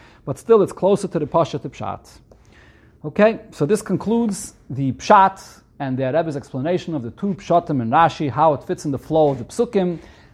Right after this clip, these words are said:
the relative problems that each one of the pshatim have. And you could see over here two different approaches into what Moshe Rabbeinu was, the new message Moshe Rabbeinu was telling Yidden. Is Moshe Rabbeinu turning to Yidden and saying, "I see you now in such, such a high level,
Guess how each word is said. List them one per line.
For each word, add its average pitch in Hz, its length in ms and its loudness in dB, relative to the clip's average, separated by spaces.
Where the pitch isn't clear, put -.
the 123 380 0
relative 156 500 2
problems 156 380 0
that 123 80 -4
each 135 160 -8
one 143 100 -4
of 131 80 -4
the 110 60 -6
pshatim 131 400 -4
have. 180 300 2
And 185 60 -4
you 220 80 -2
could 214 140 -8
see 262 220 -2
over 226 120 2
here 202 220 0
two 233 180 -8
different 214 280 -8
approaches 208 560 0
into 156 200 -4
what 175 220 2
Moshe 185 340 -2
Rabbeinu 165 540 -2
was, 143 340 -4
the 147 100 0
new 190 180 4
message 185 460 2
Moshe 156 360 -2
Rabbeinu 175 240 -2
was 143 120 -6
telling 175 320 -2
Yidden. 156 320 -2
Is 139 100 -2
Moshe 180 320 4
Rabbeinu 180 300 0
turning 185 320 2
to 160 120 -6
Yidden 175 280 0
and 147 100 -2
saying, 180 380 0
"I - 60 -4
see - 280 -8
you 208 220 0
now 180 320 2
in 135 60 0
such, 185 340 -4
such 180 240 -4
a 165 60 0
high 170 260 6
level, 160 400 0